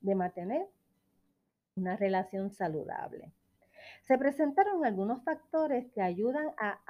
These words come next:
aportar a que muchas relaciones no perduren o lleguen al punto de dejar la parte sexual a un lado.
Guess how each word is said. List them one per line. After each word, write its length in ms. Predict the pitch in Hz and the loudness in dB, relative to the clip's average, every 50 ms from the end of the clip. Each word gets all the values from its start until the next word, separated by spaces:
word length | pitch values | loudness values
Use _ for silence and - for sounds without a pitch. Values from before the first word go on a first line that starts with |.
| 190 175 | -4 -4
aportar 920 | 175 - - 170 160 156 151 - _ _ - - 285 269 233 185 180 185 - - - - - - - - | -4 -4 -2 -2 -2 -2 -4 -8 _ _ -4 -2 2 2 4 2 2 0 -4 -10 -20 -20 -18 -16 -8 -6
a 60 | 185 | -4
que 120 | 180 190 175 | -2 -2 -2
muchas 340 | 170 165 160 - 247 254 | -2 -2 -2 -2 -2 0
relaciones 640 | 269 285 285 285 277 277 285 285 294 294 277 - - - - | 0 2 2 2 0 0 0 2 2 2 0 -2 -4 -6 -2
no 440 | 180 180 180 180 180 180 202 240 - | 0 2 2 4 4 2 2 0 2
perduren 720 | 311 320 330 269 226 254 285 339 370 370 302 185 170 - _ _ _ _ - - _ - | 0 0 0 0 -2 0 2 2 2 2 0 -2 -4 -8 _ _ _ _ -20 -20 _ 4
o 100 | - 196 | 4 6
lleguen 400 | 196 190 196 202 214 262 285 311 | 6 8 6 4 4 2 2 2
al 120 | 320 302 - | 2 0 0
punto 340 | - 349 359 339 330 277 226 | 0 -2 0 2 2 2 4
de 100 | 208 196 | 4 4
dejar 300 | 196 202 208 254 311 320 | 2 2 2 0 0 2
la 200 | 294 240 - - | 2 0 2 2
parte 260 | 185 185 185 233 247 | 0 0 0 -2 -2
sexual 420 | - 311 311 - - 392 403 370 | -2 -2 -4 -2 0 2 2 4
a 40 | 294 | 4
un 160 | 247 247 240 | 2 2 2
lado. 400 | 196 160 147 139 143 143 151 156 | 2 2 0 0 -2 -4 -6 -10